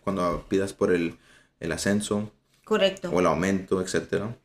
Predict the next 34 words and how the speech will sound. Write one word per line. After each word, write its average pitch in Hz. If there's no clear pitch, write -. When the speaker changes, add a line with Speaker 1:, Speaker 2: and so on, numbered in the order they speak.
Speaker 2:
Dar, 208
exacto, 202
dar 180
esa 226
milla 196
extra. -
Speaker 1:
Exacto, -
exacto. 196
Speaker 2:
Ujú. 247
Speaker 1:
Eh, 196
también 202
incluimos 101
nosotros 95
eh, 78
metas 92
de 95
los 92
negocios, 90
como 92
habíamos 92
mencionado, 92
Speaker 2:
Sí. 165
Speaker 1:
para 92
esos, 92
para 92
esas 104
personas 101
que 101
tienen 101
negocio 95
y 107
están 92
buscando 98
crecer. 92